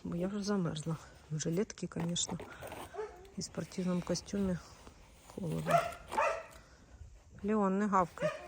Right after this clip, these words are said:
Артем в літніх кросовках.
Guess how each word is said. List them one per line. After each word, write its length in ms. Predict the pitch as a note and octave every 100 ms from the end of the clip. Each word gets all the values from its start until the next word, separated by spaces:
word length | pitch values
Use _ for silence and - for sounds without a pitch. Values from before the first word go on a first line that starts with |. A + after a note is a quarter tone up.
| - - - - - - A3 - - - - - - - - - - - F#4+ - - - - - -
Артем 500 | D#4+ D#4+ E4 D#4+ C4
в 60 |
літніх 380 | C#4+ D4 C#4+ C4+
кросовках. 840 | D4 D4 D4 - - - - F3